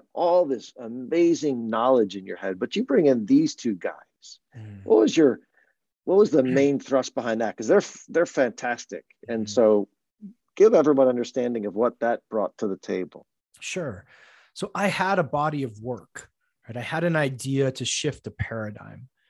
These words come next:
Speaker 2: And I had some basic training and facilitation of emotional work. But Dewey Freeman is a, he's, he's in his seventies. He's been a therapist since, you know, his mid-twenties or mid, you know, early twenties. This guy's been a therapist almost longer than I've been alive.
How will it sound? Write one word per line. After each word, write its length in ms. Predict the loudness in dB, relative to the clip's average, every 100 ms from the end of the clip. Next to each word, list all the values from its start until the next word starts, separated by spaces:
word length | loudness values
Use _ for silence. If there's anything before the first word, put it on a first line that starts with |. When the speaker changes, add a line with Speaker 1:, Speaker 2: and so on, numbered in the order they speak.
| _ _ -6
Speaker 2:
And 80 | -2
I 40 |
had 240 | -2 -2 -2
some 200 | -4 -2
basic 440 | -2 -2 -4 -8
training 420 | -6 -4 -4 -4
and 100 | -6
facilitation 920 | -6 -6 -4 -4 -4 -6 -6 -4 -4 -6
of 240 | -10 -14 _ _ -10
emotional 560 | -4 -2 -2 -4 -8 -10
work. 340 | -14 -16 -20 _ _ _ _ _ _ -6
But 320 | -4 -6 -6
Dewey 240 | -2 -2
Freeman 500 | -4 -2 0 0 -2
is 220 | -6 -8
a, 240 | -8 -8 -12 _ _ _
he's, 200 | -12 -10
he's 200 | -8 -6
in 80 | -4
his 100 | -4
seventies. 500 | -4 -4 -2 -2 -4
He's 100 | -6
been 140 | -8
a 40 | -8
therapist 640 | -10 -8 -8 -6 -8 -6
since, 320 | -8 -8 -12 _ _ _ _ _ -14
you 80 | -10
know, 80 |
his 160 | -10 -8
mid-twenties 680 | -8 -4 -6 -4 -6 -6 -10
or 60 | -10
mid, 180 | -10 -8
you 140 | -8
know, 100 | -10 -12 -6
early 300 | -2 -2 -2
twenties. 540 | -6 -6 -6 -8 -14 -16 _ _
This 160 | -8 -4
guy's 200 | -4 -2
been 140 | -2
a 40 | -4
therapist 580 | -4 -6 -4 -6 -6 -4
almost 300 | -4 -4 -4
longer 220 | -2 -2
than 120 | -2
I've 160 | -2 -4
been 80 |
alive. 720 | -6 -6 -8 -8 -10 -16 -20